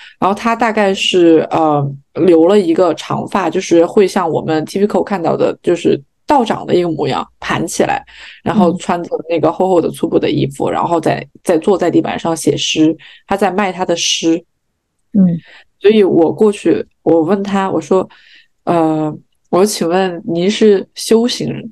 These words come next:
Speaker 1: 中人吗？”然后
Speaker 2: 嗯。
Speaker 1: 他就，他就，他就，呃，反问，反问了我一个很妙的问题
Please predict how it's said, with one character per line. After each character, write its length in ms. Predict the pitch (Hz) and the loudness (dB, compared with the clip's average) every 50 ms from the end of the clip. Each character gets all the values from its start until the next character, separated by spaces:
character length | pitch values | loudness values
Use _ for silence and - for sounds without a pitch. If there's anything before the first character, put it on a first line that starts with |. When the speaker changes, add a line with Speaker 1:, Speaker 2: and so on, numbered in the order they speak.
| _ _ | _ _
Speaker 1:
中 200 | - 180 170 160 | -4 -2 -2 -2
人 180 | 165 165 - - | -2 -4 -6 -8
吗？” 200 | - - - 208 - _ _ _ _ _ _ _ _ _ _ _ _ _ _ _ | -8 -10 -10 -10 -12 _ _ _ _ _ _ _ _ _ _ _ _ _ _ _
然 160 | - 175 180 | -2 -2 0
后 300 | 202 240 254 226 214 214 - | 2 2 2 2 2 2 4
Speaker 2:
嗯。 280 | 220 214 202 196 185 - _ _ _ - - _ _ _ _ - _ _ _ _ _ - | 4 6 6 4 2 -2 _ _ _ -20 -20 _ _ _ _ -20 _ _ _ _ _ -4
Speaker 1:
他 140 | - 269 | 0 0
就， 200 | 285 311 - - | 4 4 4 2
他 140 | - - 294 | 2 0 0
就， 200 | 320 311 330 - | 2 4 2 2
他 140 | - 254 311 | 2 2 2
就， 200 | 320 349 277 - - - - - | 4 4 4 2 0 -4 -6 -2
呃， 580 | - 208 180 170 170 170 170 170 170 170 170 220 214 220 - _ - - - - - - - _ _ _ _ _ _ _ _ _ _ | 0 2 4 4 4 4 2 2 0 -2 -4 -6 -10 -12 -14 _ -20 -16 -12 -8 -8 -8 -10 _ _ _ _ _ _ _ _ _ _
反 240 | - 247 208 190 196 | 0 0 2 2 2
问， 360 | 247 320 339 330 - - - - | 4 4 4 4 2 2 -2 -6
反 280 | - - 233 196 180 | -2 0 0 2 2
问 160 | 180 247 302 | 2 2 2
了 140 | 320 277 254 | 4 4 4
我 120 | 220 185 175 | 4 4 4
一 100 | 185 196 | 4 4
个 80 | 269 | 2
很 180 | 285 277 220 151 | 2 0 -2 -2
妙 280 | 165 208 269 277 254 214 | 0 0 2 2 2 2
的 80 | 196 | 0
问 180 | 180 190 175 160 | -2 -4 -6 -6
题 220 | 165 - - - | -8 -14 -12 -8